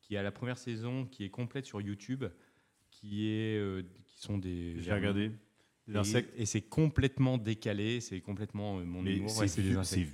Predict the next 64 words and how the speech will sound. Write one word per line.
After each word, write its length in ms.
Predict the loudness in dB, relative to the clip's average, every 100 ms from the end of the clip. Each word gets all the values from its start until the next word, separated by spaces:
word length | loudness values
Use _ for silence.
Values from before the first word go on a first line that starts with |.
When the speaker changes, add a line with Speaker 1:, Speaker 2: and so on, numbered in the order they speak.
| -10
Speaker 2:
c'est, 160 | -16 -14
c'est, 180 | -12 -14
c'est, 260 | -16 -18
ça 140 | -10 -10
fait 100 | -4
un 40 |
moment, 260 | 4 6 6
ça, 160 | 4 2
non ? 60 |
Speaker 1:
Ah, 60 | 4
c'est 120 | 2
possible 260 | 0 0 0
que 60 | -6
ce 80 | -2
soit 140 | -2
vieux, 160 | -2 -6
hein. 120 | 0
Speaker 2:
Ouais, 60 | 4
ouais. 240 | 4 4 4
Speaker 1:
Mais 60 |
moi, 100 | 4
j'ai 140 | 6 2
découvert 360 | 2 -2 -2
assez 200 | -4 -2
récemment, 400 | -2 -2 -2 -4 -2
Speaker 2:
Hmm. 100 | -2 0
Speaker 1:
et 100 | -2
c'est 140 | -4 -4
carrément 500 | -4 -4 -4 -4 -4
mon 60 |
humour, 280 | -4 -4 -4
donc, 240 | -8 -10 -10
euh, 60 |
voilà, 240 | -8 0 8
Speaker 2:
Ah 40 |
Speaker 1:
ça 60 | 8
Speaker 2:
ouais, 240 | 10 8
Speaker 1:
me 40 | 8
Speaker 2:
c'est 160 | 4 -4
trop 180 | 0 2
rigolo, 280 | 2 0 -2
ça. 140 | -6
Speaker 1:
c'est, 120 | -8 -10
c'est 160 | -12 -12
bien 120 | -12
rigolo. 260 | -12 -14 -16 _ -20 -20 -20 -20 -20 -20 _ _ _ _ -6
Et 60 |
voilà. 260 | -4 -4 -8 -16 _ _ _
Alors, 260 | 0 2
on 120 | 2 0
vous 100 | 0
laisse 220 | 0 2
le 80 | 2
mot 120 | 4
de 60 |
la 80 | 2
fin 220 | 0 -2
pour, 300 | -2 -4 0 0
euh, 100 | 0
nos 160 | -2
auditeurs. 560 | -4 -8 -12 -4 -4 -4 -14 _ _ -10
Euh, 300 | -8 -6 -8
bisous, 260 | -6 -4
Beko. 300 | -4 -4 -6